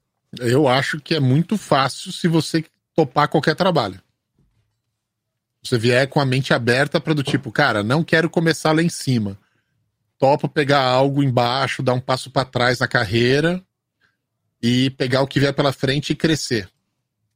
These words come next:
lá de novo, recomeçar, né?" Aí é muito mais fácil. Muito mais fácil.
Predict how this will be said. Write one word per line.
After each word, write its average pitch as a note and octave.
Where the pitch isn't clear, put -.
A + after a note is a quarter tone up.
lá A#2
de A#2
novo, G2+
recomeçar, C3+
né?" G#2
Aí A#2+
é C#3+
muito C#3+
mais D#3+
fácil. -
Muito B2+
mais C3
fácil. -